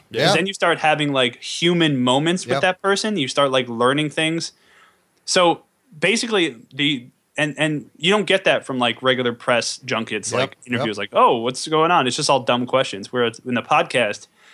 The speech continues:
Speaker 2: once you get half hour in, you're just there with the person, and you're talking to them, and you're having nice human moments, and you're getting what they really think about stuff. You, you tired them down a little bit, and
Speaker 1: Yeah.
Speaker 2: that's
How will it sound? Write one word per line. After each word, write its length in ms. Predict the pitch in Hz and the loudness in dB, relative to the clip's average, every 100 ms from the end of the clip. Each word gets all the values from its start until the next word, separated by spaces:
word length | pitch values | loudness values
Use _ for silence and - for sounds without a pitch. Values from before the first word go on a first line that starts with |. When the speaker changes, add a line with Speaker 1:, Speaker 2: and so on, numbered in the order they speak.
| _ _ | _ _
Speaker 2:
once 200 | 127 120 | -2 0
you 40 | 165 | 0
get 120 | 143 | 0
half 220 | 147 135 | 2 2
hour 220 | 135 131 | 2 4
in, 260 | 165 160 123 _ | 2 2 -4 _
you're 140 | 147 185 | -2 0
just 200 | 202 - | 0 2
there 160 | 139 160 | 2 2
with 140 | 151 | 0
the 60 | 120 | -4
person, 480 | 113 104 110 113 - _ | -6 -6 -10 -12 -16 _
and 80 | 127 | -4
you're 100 | 123 | -2
talking 340 | - 135 143 143 | 2 2 2 0
to 60 | |
them, 260 | 131 131 127 | 2 2 0
and 80 | 123 | 0
you're 100 | 123 | 0
having 260 | 120 117 | 0 0
nice 240 | 113 120 - | -2 -2 -2
human 240 | 123 117 | -2 0
moments, 360 | 113 113 117 - | 0 0 0 -2
and 40 | |
you're 100 | 117 | -4
getting 200 | 131 120 | -2 -2
what 140 | 123 117 | -2 -2
they 80 | 104 | -4
really 360 | 113 117 120 | 0 2 2
think 240 | 117 113 120 | 0 -2 0
about 240 | 117 113 | 0 0
stuff. 380 | - 110 110 - | 0 0 0 -2
You, 100 | 117 | -8
you 140 | 110 | -6
tired 360 | 123 143 160 147 | -2 2 2 2
them 140 | 120 120 | 0 2
down 240 | 175 196 | 2 2
a 40 | |
little 200 | 110 101 | -2 -6
bit, 220 | 92 101 98 | -10 -10 -6
and 80 | |
Speaker 1:
Yeah. 140 | 120 120 | -2 -2
Speaker 2:
that's 240 | 104 - | -2 -10